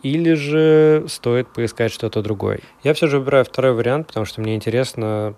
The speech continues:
развитие любого проекта, в котором я работаю.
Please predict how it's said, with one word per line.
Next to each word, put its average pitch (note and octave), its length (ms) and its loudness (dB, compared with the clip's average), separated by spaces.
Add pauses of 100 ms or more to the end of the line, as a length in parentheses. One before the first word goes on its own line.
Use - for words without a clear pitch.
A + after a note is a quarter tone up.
(120)
развитие A#2+ 680 -4
любого A#2 500 0
проекта, A#2 400 -4
в - 60 -16
котором A#2+ 340 -6
я G#2+ 140 -4
работаю. G2 500 -8